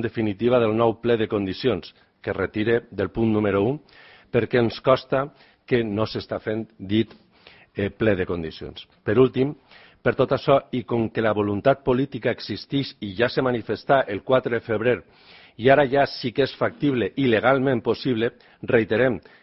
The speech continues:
que des d'este grup municipal la urgència d'este, de demanar-li a este equip de govern estudi dur endavant amb el recolzament d'este plenari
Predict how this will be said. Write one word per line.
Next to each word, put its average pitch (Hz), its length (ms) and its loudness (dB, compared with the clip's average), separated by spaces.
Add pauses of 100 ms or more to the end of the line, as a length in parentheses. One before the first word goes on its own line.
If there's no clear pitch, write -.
(120)
que 110 120 0
des 101 200 -2
d'este 113 260 -2
grup 120 200 2
municipal 117 600 0 (240)
la 110 200 4
urgència 117 600 0
d'este, 113 680 -2 (340)
de 110 160 2
demanar-li 113 460 4
a 120 100 2
este 117 180 -6
equip 113 180 -8
de 113 100 2
govern 113 360 2 (260)
estudi 123 680 0
dur 135 220 6
endavant 143 440 2 (320)
amb 113 240 0
el 104 180 0
recolzament 117 600 0
d'este 131 300 0
plenari 131 520 0